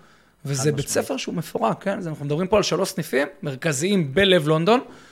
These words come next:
Speaker 1: שכל סניף הוא בעצם בנוי משלוש קומות, שאנשים מגיעים בעצם מכל העולם. כאילו, היה איתי סטודנטים מאיטליה, מצרפת, מברזיל, ממקומות, מ-, מאיראן. כאילו, אנשים מגיעים באמת מכל העולם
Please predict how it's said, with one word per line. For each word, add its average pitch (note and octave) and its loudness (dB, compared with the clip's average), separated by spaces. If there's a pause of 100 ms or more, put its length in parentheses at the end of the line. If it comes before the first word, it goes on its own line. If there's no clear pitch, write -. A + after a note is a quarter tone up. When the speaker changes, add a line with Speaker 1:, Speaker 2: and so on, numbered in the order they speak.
(160)
Speaker 1:
שכל - 6
סניף G3 0
הוא F3+ 0
בעצם F3 0
בנוי E3+ 2
משלוש D#3+ -2
קומות, F#3 0 (400)
שאנשים G3+ 0
מגיעים F3+ 4
בעצם F3+ 2
מכל F3+ 2
העולם. D#3+ 2
כאילו, D3+ -8
היה D#3+ 0
איתי E3 -4
סטודנטים E3+ -2
מאיטליה, G#3 4
מצרפת, G3 0 (640)
מברזיל, C#3+ 0
ממקומות, D#3+ -2
מ-, F3+ 2
מאיראן. F3 6 (180)
כאילו, F3+ -2
אנשים D3+ -2
מגיעים A3 4
באמת G3+ 4
מכל G3+ 4
העולם G#3 6